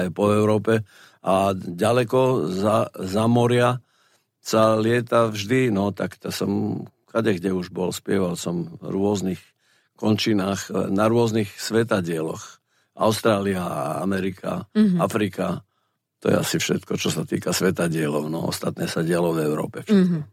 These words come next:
Speaker 2: A neviem, či sa dá povedať nejaký taký najkoncert, ktorý vo vás zanechal niečo veľmi, veľmi silné.
Speaker 1: Nedá. <laughs>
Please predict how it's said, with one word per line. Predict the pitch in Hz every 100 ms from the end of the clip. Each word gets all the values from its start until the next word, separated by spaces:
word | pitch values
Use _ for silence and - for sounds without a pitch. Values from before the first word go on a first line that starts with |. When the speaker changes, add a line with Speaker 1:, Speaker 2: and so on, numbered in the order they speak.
| -
Speaker 2:
A | 180
neviem, | 170 214 202
či | 165
sa | 185
dá | 175 156
povedať | 170 165 156 156
nejaký | 147 147
taký | 185 -
najkoncert, | 170 151 156 151 160 160 - 156 -
ktorý | - 165 160 156
vo | 151
vás | 147 160
zanechal | 156 156 - 147 139
niečo | 160 160 170
veľmi, | 156 180 170
veľmi | 160 147
silné. | 151 - 135 113 - _
Speaker 1:
Nedá. | - 107 87 - - _ _
<laughs> | -